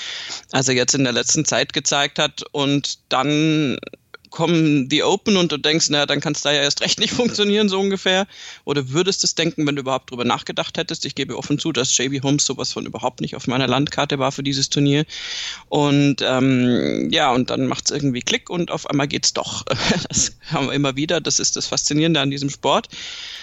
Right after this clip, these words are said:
Ähm, bei J B Holmes kommt's dahingehend nicht komplett überraschend, weil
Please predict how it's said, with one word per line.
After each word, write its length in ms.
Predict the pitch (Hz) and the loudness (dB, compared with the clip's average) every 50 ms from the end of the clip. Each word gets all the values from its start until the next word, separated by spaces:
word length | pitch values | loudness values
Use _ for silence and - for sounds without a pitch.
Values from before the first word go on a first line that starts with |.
| - - - _ | -18 -20 -8 _
Ähm, 420 | - 170 170 170 175 175 165 160 143 | 2 2 4 4 4 4 4 4 4
bei 120 | 160 160 | 2 2
J 200 | 156 170 170 175 | 2 2 0 0
B 100 | 170 160 | 0 -2
Holmes 260 | 156 170 196 196 - | -2 -2 -2 -2 -2
kommt's 460 | - 175 165 165 - - - - _ _ _ _ _ | -2 0 0 0 2 0 -2 -2 _ _ _ _ _
dahingehend 800 | - 139 143 170 190 202 196 190 175 151 180 180 180 185 - - | 0 2 2 4 4 4 2 2 2 2 2 2 2 2 2 2
nicht 360 | 175 170 - - - - _ | 2 2 2 0 -2 -4 _
komplett 640 | - - - 202 214 254 262 - - 147 135 135 - | -12 -4 0 4 4 4 4 2 -2 -6 -6 -4 -6
überraschend, 640 | 135 139 139 123 120 131 - - - 220 254 - _ - | -4 -4 -4 -2 0 0 0 0 2 2 0 0 _ -14
weil 420 | 131 131 135 131 131 151 180 180 | -10 -2 0 2 2 2 2 0